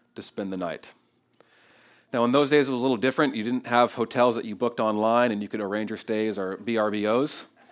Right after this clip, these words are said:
If you were a foreigner or a guest in a town, you would go and sit in the town square. And that was a sign to the city that this was a guest, and we, we need to open him, uh, bring him into our house. They need hospitality.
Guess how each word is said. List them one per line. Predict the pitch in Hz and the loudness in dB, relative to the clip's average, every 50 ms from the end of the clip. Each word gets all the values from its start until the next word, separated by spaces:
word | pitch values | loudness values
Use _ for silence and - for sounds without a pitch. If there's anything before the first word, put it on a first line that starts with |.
| _ _ - - | _ _ -12 -8
If | 110 104 127 | -8 -2 0
you | 139 143 | 2 2
were | 143 139 135 127 | 4 4 4 4
a | 110 | 2
foreigner | - - 127 139 143 143 147 151 | 0 0 2 2 4 4 4 4
or | 151 139 117 110 104 - | 4 4 4 2 2 0
a | 104 101 95 95 95 | -2 -2 -2 -2 -4
guest | 92 87 - 117 117 135 160 - - - - - | -8 -4 0 2 2 2 2 -2 -6 -16 -14 -8
in | 127 120 117 | -6 -4 -4
a | 104 | -4
town, | 101 - 127 123 135 151 160 139 | -4 -4 -2 -2 0 0 0 0
you | 117 117 | -2 -2
would | 117 110 95 | -4 -2 -2
go | 113 120 120 | 0 0 0
and | 110 98 | 0 -2
sit | - - - 147 151 147 | -4 -4 0 0 0 0
in | 139 120 117 | 0 -2 -4
the | 113 | -4
town | - 120 110 110 101 | -2 -2 -2 -2 -4
square. | - - 107 98 80 - - _ _ _ _ _ _ _ _ _ _ _ _ | -6 -6 -6 -6 -6 -8 -12 _ _ _ _ _ _ _ _ _ _ _ _
And | - 104 107 | -6 0 2
that | 120 127 | 2 4
was | 135 139 147 | 4 2 0
a | 151 | -2
sign | - - 135 131 135 135 | 0 2 4 4 4 2
to | 135 | 2
the | 139 - | 0 -2
city | - - - 104 107 127 | -4 -2 -2 0 0 0
that | 117 107 98 - - | 0 0 -2 -4 -6
this | 98 95 - | -10 -8 -6
was | 120 113 | -6 -6
a | 139 | -2
guest, | - 113 117 135 160 - - - - _ _ _ _ _ | 2 4 4 4 2 0 -6 -18 -20 _ _ _ _ _
and | - 98 98 | -12 -8 -6
we, | 110 117 120 123 | -2 -2 -2 -2
we | - 117 110 120 | -2 -4 -2 -2
need | 120 120 117 | 0 0 -2
to | - 113 - | -2 -4 -4
open | 107 107 117 - 127 127 | -2 -2 -2 -2 -2 0
him, | 131 123 127 123 - - | 0 0 -2 -2 -4 -4
uh, | 110 104 101 98 92 90 - - _ _ - | -4 -2 0 -2 -2 -4 -8 -12 _ _ -6
bring | - 127 135 139 | -2 2 2 4
him | 131 127 | 4 4
into | 131 131 131 | 2 2 2
our | 120 113 107 98 - - - - | 4 4 4 2 0 -4 -8 2
house. | - 127 127 135 139 - | 6 6 8 8 6 4
They | - 120 117 117 | 2 0 2 2
need | 123 127 117 | 2 0 0
hospitality. | 113 123 123 123 - 123 - - - 113 120 127 131 147 170 170 - | 2 2 2 2 0 -4 -2 2 4 6 6 6 6 4 0 -2 -4